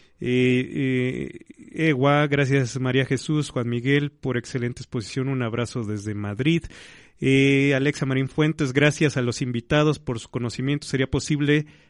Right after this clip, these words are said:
que nos compartieran algún mensaje importante actual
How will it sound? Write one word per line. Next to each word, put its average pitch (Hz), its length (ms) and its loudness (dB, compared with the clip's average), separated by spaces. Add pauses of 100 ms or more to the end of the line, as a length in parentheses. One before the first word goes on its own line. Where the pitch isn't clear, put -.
que 135 80 2
nos 131 160 0
compartieran 135 680 2
algún 127 280 0
mensaje 139 380 0
importante 135 600 -2
actual 147 520 2